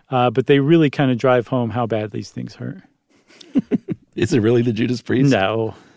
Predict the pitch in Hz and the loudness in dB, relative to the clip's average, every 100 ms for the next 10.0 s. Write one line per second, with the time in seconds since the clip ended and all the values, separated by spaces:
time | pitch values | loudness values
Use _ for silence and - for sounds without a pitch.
0 | _ 104 98 107 - - _ - 180 208 | _ -4 -4 -4 -8 -10 _ 0 4 4
1 | 190 175 165 180 151 151 104 131 139 160 | 4 4 4 4 4 4 4 4 4 2
2 | 143 113 107 117 101 117 107 95 - 165 | 4 2 2 -2 0 0 0 0 0 2
3 | 143 92 90 - _ _ 170 208 220 185 | 4 2 -4 -10 _ _ 0 0 0 0
4 | 147 165 190 208 196 170 _ _ _ _ | 0 0 -2 -4 -6 -6 _ _ _ _
5 | _ _ _ _ _ - - 135 120 123 | _ _ _ _ _ -4 4 6 6 4
6 | 117 - 113 101 - 104 98 104 - 90 | 4 4 4 2 2 2 2 0 2 2
7 | 90 90 90 - 95 90 - 85 90 - | 4 2 0 0 0 0 0 -2 -2 -4
8 | 95 90 92 87 87 87 82 87 87 95 | -6 -4 -4 -4 -2 -2 0 0 0 0
9 | 90 87 80 _ - - - - - | 0 -2 -4 _ -20 -4 -2 -2 -6